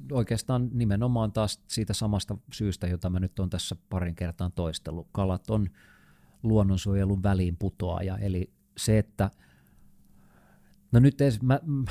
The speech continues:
mä tein yhden työkeikan tossa loppu-, viime vuoden lopulla,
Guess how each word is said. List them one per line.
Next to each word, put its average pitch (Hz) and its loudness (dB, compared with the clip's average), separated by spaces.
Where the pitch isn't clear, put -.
mä 123 2
tein 135 2
yhden 131 8
työkeikan 101 4
tossa - -6
loppu-, 104 -2
viime 98 2
vuoden 90 -4
lopulla, 90 -6